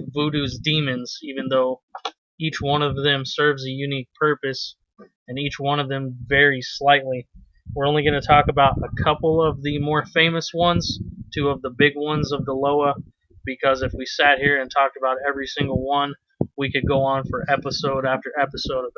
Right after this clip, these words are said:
episode. So we're not gonna do that. We're just gonna touch on the major ones, but we definitely have to include voodoo in there. We'd be remiss if we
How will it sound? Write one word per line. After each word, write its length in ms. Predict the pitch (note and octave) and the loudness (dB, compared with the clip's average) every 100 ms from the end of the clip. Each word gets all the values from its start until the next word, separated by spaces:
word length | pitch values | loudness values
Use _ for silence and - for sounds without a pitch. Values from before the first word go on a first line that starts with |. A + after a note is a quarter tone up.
| C#3+ | -4
episode. 460 | - - C#3+ C3 - _ _ _ _ | -4 -6 -4 -4 -6 _ _ _ _
So 200 | - B2+ | -6 -4
we're 120 | C3+ | 0
not 180 | C#3+ C3+ | 0 0
gonna 120 | C3+ | -4
do 160 | C3 C3+ | -6 -2
that. 220 | C3+ C3+ | 0 0
We're 140 | C3+ C3 | -2 -8
just 160 | C3 | -8
gonna 140 | C#3+ C3 | -10 -4
touch 260 | C#3+ C3+ | -2 0
on 100 | C#3 | -4
the 60 | C3 | -2
major 280 | C#3+ C#3+ C#3+ | 0 0 0
ones, 320 | C#3 C#3 C3+ - - _ _ - _ | 0 -2 -2 -10 -16 _ _ -16 _
but 140 | B2+ | 0
we 160 | B2 B2+ | 2 -2
definitely 440 | C#3+ C3+ C#3 C#3 | 4 2 2 -2
have 220 | C3 C3+ C3 | 4 4 4
to 140 | C3+ | 0
include 420 | C3+ B2+ - C#3 B2 | -2 -6 -4 -4 -4
voodoo 340 | C3+ C#3 C3+ | -2 -2 -2
in 140 | C#3 D3 | -2 0
there. 220 | D3+ D3 - - - - C3 | 2 2 2 -2 -6 -4 -2
We'd 160 | B2+ | -2
be 100 | C3+ | -2
remiss 500 | C3 B2 B2+ C#3+ - | 0 0 0 -2 -2
if 120 | C3+ - | -10 -10
we 200 | B2+ | -14